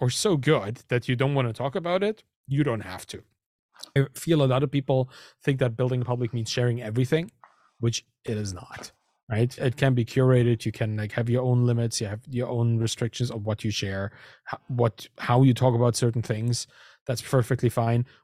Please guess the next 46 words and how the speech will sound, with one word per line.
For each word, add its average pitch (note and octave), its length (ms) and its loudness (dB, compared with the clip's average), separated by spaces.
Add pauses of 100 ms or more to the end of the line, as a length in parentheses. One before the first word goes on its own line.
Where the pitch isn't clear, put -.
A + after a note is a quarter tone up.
What G3 120 2
usually C#4+ 280 6
is G#3+ 100 4
a G3+ 40 2
good E3+ 180 4
idea C#3+ 240 4
is D#3 140 -4
to D3 100 -4
talk D#3+ 280 -4
about, D3+ 320 0 (100)
like, D3 240 -4
what G3 180 -2
did G3+ 140 -6
you G#3 80 0
wanna G3 240 0
do G#3+ 180 -2
and D3+ 140 -2
what C3+ 160 2
did C3 140 -2
you B2+ 80 -2
get G#2+ 160 -8
done? - 220 -18 (460)
That's - 540 -4
a D3 80 0
good C3 220 -2
start C3 360 2
for - 180 -4
anybody A#2 400 0
building G2 280 -8
in F#2+ 60 -16
public, - 380 -12 (260)
right? F3 140 0
Today D#3 220 4
I E3 40 4
wanted D#3+ 240 4
to D#3 60 0
build C#3+ 200 2
a - 20 -2
feature C#3 380 -2
like A#2 160 -4
password C#3+ 460 -2
reset B2+ 420 -2
for A#2+ 220 -4
my B2 180 -2
login C3 640 -4 (300)
window, C3+ 440 6